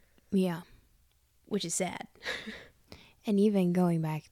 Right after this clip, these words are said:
Speaker 1: <laughs> sorry.
Speaker 2: To how Palpatine,
Speaker 1: You, <laughs>
Speaker 2: right?
Speaker 1: you were, <laughs> no, not even Palpatine. You were talking, and then I was, like, forming this whole, um, topic in my head.
Speaker 2: Mm-hmm.
Speaker 1: But, like you were saying with Echo, how he
Speaker 2: Mm-hmm.
Speaker 1: had the conviction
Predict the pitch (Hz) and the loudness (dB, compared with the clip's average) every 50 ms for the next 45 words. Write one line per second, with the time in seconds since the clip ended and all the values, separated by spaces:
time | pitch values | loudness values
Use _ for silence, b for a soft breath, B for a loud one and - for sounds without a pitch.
0 | _ - 185 220 247 208 - - 202 185 180 - 220 214 208 196 - 214 214 349 | _ 2 6 6 8 8 6 6 4 6 6 6 6 4 4 2 4 4 4 4
1 | 330 - 247 - 202 208 226 - 254 285 285 320 220 214 220 - - 247 - 220 | 4 2 -2 0 4 4 6 8 10 12 12 12 10 10 6 0 0 -2 0 4
2 | 233 247 262 302 311 285 277 254 247 277 285 311 294 294 254 233 226 214 214 220 | 6 6 8 8 8 6 6 4 4 4 6 8 8 8 6 4 4 4 4 6
3 | 233 247 247 233 214 - 202 196 196 196 190 - 196 185 185 190 196 202 208 214 | 8 8 6 6 6 6 6 6 6 4 2 2 4 6 8 10 10 12 12 12
4 | 202 - 190 175 175 180 - - 196 196 208 202 - - - - 180 180 175 175 | 12 10 10 10 10 10 8 6 6 6 6 4 2 2 2 4 6 6 6 6
5 | 170 170 170 170 175 175 - 170 170 170 - - - 165 165 165 170 170 170 170 | 4 4 4 4 4 4 4 2 0 0 -2 -2 0 2 4 4 4 4 4 4
6 | 165 170 175 - - 170 156 151 151 160 - - - - 170 - - - - - | 2 0 -2 -4 -4 -4 -4 -4 -4 -6 -8 -8 -6 -4 -4 -4 -4 -6 -8 -8
7 | - - _ _ _ _ _ _ _ - - - 175 160 160 - 175 165 - 180 | -10 -12 _ _ _ _ _ _ _ -16 -6 -4 -2 -2 -2 -2 -4 -4 -4 -6
8 | 175 160 160 165 160 160 170 - 214 214 214 214 214 214 B B B B B B | -8 -8 -8 -8 -8 -4 -2 -2 0 0 0 0 -2 -4 B B B B B B
9 | _ - 175 175 170 165 165 - - - 180 175 175 - - 180 180 175 175 165 | _ 2 4 6 6 6 4 2 0 2 4 4 4 4 4 4 6 6 4 2
10 | - - 170 170 170 165 160 - - - 165 160 - - 175 175 180 180 180 226 | 2 2 2 2 4 2 0 -2 -2 -4 -4 -2 0 0 2 2 2 2 0 -2
11 | - _ _ _ - 208 170 208 - - 160 160 160 165 160 170 165 - - 165 | -6 _ _ _ -4 -2 0 0 0 0 0 0 0 0 0 -2 -2 0 0 0
12 | 160 160 151 147 - - - 147 147 147 151 165 | 0 0 -2 -6 -6 -6 -4 -4 -4 -4 -6 -8